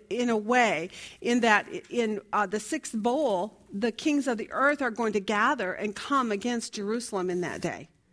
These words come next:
It's not gonna be pretty. Okay, so then let's move on to Joel three. We're gonna do the same thing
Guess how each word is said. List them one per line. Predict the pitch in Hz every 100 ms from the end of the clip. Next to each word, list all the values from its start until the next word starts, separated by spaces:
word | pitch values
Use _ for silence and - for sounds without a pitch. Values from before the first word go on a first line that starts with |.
| _ _ _ _ _ _ _ _ - - - _ -
It's | - 214
not | 202 196
gonna | 208
be | 185
pretty. | 185 254 180 -
Okay, | 269 285 233
so | 196 - 311
then | 302 330 320
let's | 381 -
move | 415 330
on | 294 285
to | 269
Joel | 240 254 254
three. | 262 254 233 123 - - - - _ _ _ _ _ - - -
We're | 247
gonna | 254 240
do | 185 269 269
the | 220 220
same | - - 262 285 311
thing | 294 277 202 190 196